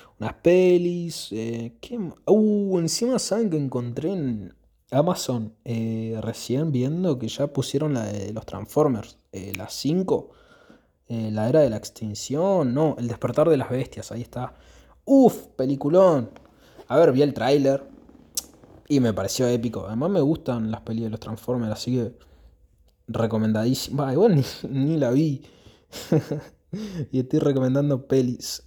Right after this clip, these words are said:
Pero bueno, la voy a ver. En el próximo episodio les digo. Otra cosita más de este partido. Eh, señores, ¿qué opinan?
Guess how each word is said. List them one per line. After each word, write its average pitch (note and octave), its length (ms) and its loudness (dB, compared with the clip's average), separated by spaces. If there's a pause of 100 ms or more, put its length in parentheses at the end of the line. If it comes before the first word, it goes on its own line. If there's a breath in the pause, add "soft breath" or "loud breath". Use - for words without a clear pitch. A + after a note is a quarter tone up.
Pero C3+ 220 4
bueno, E3+ 240 6
la B2 80 4
voy C#3+ 100 10
a F#3 60 10
ver. - 440 4 (380)
En A#2 160 -4
el A2+ 140 -4
próximo D#3+ 440 0
episodio C#3+ 380 -2
les A#2 140 0
digo. A#2 320 -4 (1700 soft breath)
Otra G3 260 6
cosita E3 360 6
más F3 140 6
de D#3+ 60 6
este D#3+ 140 0
partido. D3+ 520 2 (920)
Eh, C3+ 440 4
señores, E3+ 640 0 (400)
¿qué G3 80 6
opinan? C#3+ 440 2